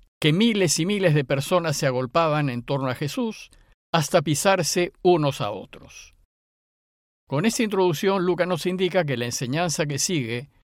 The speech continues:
está dirigida a todos los que se interesen por oírlo. Veremos que la enseñanza de hoy es acerca de la verdad y del temor. Y nos va a enseñar a ponernos siempre del lado de la verdad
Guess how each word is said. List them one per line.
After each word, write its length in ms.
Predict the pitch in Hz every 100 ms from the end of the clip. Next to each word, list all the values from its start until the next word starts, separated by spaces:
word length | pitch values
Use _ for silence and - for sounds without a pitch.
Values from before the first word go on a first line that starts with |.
| _ -
está 300 | 135 - 202
dirigida 640 | 180 160 151 214 190 165
a 80 | 151
todos 320 | 135 220 214
los 160 | 185 190
que 140 | -
se 140 | 165 160
interesen 600 | 147 143 143 170 165 151
por 180 | 156 156
oírlo. 560 | 139 120 95 98 - - _ _ _ _ _ _ _ _ _ _ _ -
Veremos 400 | 147 226 226 151
que 100 | 165
la 60 |
enseñanza 520 | 160 151 156 180 -
de 120 | 185 170
hoy 300 | 180 208 -
es 160 | 151 143
acerca 400 | 135 160 151 156
de 100 | 135
la 100 | 143
verdad 420 | 131 135 143 - - _ _
y 140 | 135
del 260 | 135 143 131
temor. 460 | 131 104 98 - _ _ _ _ _ _ _ _ _ -
Y 80 |
nos 180 | 113 117
va 40 | 143
a 60 |
enseñar 360 | 165 165 156 165
a 80 | 156
ponernos 460 | 135 160 165 139
siempre 480 | - 185 185 156 139
del 140 | 123
lado 180 | 147 143
de 80 | 131
la 100 | 120
verdad 380 | 120 135 185